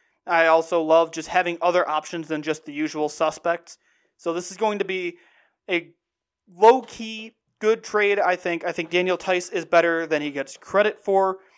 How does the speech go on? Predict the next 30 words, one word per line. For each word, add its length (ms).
especially 400
on 60
the 60
defensive 440
end 120
of 60
the 60
ball. 400
But 380
th-, 160
what, 280
what 120
did 160
the 40
Bulls 240
accomplish 680
this 180
trade 280
deadline? 400
That's 200
the 80
big 140
question. 320
What 60
did 100
they 80
accomplish? 480
Yeah, 160
they 140
got 300